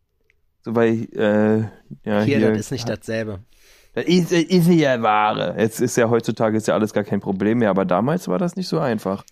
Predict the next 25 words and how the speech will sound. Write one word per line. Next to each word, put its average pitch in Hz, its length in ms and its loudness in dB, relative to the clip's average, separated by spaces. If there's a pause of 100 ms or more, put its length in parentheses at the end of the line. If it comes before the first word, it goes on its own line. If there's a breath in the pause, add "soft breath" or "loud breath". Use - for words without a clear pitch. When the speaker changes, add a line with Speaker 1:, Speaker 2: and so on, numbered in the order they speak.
(120)
Speaker 2:
Wusstest 170 360 -4
du, 185 40 -10
dass 139 120 2
Speaker 1:
Nee, 135 60 4
Speaker 2:
das 131 120 4
Speaker 1:
aber 127 80 2
Speaker 2:
bei 151 120 -2
Carhartt 185 420 -2
so 127 100 -6
ein 117 100 -4
Ding 113 180 -4
ist? 147 240 -10
Zum 135 120 -10
Beispiel, 123 420 -6
dass 127 180 -8
ein 123 120 -12
Carhartt, 139 640 -6
äh, 113 320 -4
dass 110 180 -10
das 117 180 -12
in 117 100 -12
Deutschland 117 420 -6
nur 117 80 -6
lizenziert 120 580 -6
ist? - 280 -12